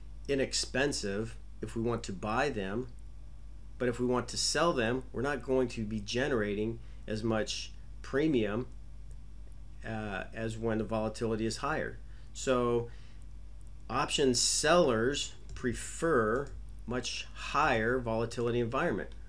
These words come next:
right? So when the volatility gets up here, say above this green line, for example, it's a bit, it's a big play at Tasty Trade. Wait till the I V R gets above fifty to sell premium. You can sell premium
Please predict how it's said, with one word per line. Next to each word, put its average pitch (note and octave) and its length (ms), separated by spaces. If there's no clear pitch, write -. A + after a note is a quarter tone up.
right? B2+ 320
So A#2+ 320
when B2 140
the B2 100
volatility E3 720
gets C3+ 260
up B2 160
here, C#3+ 560
say C3+ 200
above C3 280
this C#3 180
green C#3 320
line, A#2+ 220
for A2 240
example, G#2 600
it's - 80
a A#2 60
bit, A#2 140
it's A2 140
a G#2 100
big B2 240
play B2 360
at A#2 160
Tasty B2+ 340
Trade. A2+ 480
Wait A#2 160
till A2+ 140
the A2+ 60
I A#2 220
V A#2 140
R A#2 120
gets A2+ 200
above A2 360
fifty A2+ 360
to G#2+ 100
sell A2+ 300
premium. B2 500
You F#3+ 100
can G3 140
sell F#3+ 300
premium C3 460